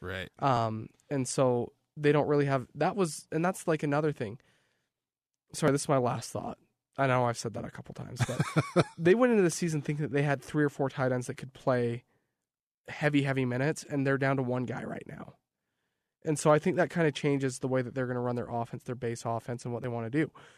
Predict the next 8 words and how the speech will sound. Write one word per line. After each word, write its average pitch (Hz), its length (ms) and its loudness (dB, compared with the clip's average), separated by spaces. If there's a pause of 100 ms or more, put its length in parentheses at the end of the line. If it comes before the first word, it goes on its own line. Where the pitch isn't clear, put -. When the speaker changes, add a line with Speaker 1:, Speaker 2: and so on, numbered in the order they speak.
(440)
Speaker 2:
So, 156 460 6 (1600)
Zach 151 320 2
threw 175 240 -2
the 170 80 2
ball 147 460 4 (160)
forty-two 147 520 0
times 131 380 0
this - 300 -6